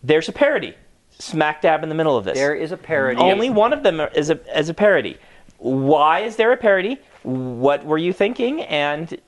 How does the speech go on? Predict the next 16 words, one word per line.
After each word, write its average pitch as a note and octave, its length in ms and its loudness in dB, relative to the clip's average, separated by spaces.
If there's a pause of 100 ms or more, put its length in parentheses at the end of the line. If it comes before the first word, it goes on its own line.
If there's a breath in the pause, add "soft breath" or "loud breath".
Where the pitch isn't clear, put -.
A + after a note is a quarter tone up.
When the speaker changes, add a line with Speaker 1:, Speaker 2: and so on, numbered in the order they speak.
(120)
Speaker 1:
um, A2 280 0
I A#2 100 0
thought B2 200 -2
it - 20 -6
was G#2+ 140 -10
funny. F#3 340 -4 (120)
Speaker 2:
I F3 460 -6 (100)
watched C3+ 720 -4 (140)
the, A#2+ 500 -10 (100)
uh, A2+ 320 -10
premiere F#3+ 760 -6
of C3+ 320 -4
the C3+ 60 -10
new D3 180 -8
Battlestar C3+ 560 -2
Galactica A#2+ 680 -6